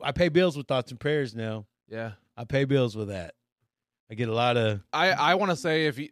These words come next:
Speaker 2: uh, use thoughts and prayers as lube and see if it works.
Speaker 1: <laughs>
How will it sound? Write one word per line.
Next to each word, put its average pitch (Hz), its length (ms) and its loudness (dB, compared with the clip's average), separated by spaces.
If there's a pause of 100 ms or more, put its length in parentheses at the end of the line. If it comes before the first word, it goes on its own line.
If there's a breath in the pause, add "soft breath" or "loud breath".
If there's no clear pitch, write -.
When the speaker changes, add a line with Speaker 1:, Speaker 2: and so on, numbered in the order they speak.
Speaker 2:
uh, 147 80 -6 (140)
use 165 260 -8
thoughts 208 320 -2
and 175 80 -6
prayers 190 240 0
as 156 100 -8
lube 190 180 2
and 123 100 -8
see 160 100 -4
if 151 60 -4
it 151 80 -4
works. - 440 -6 (120)
Speaker 1:
<laughs> - 0 -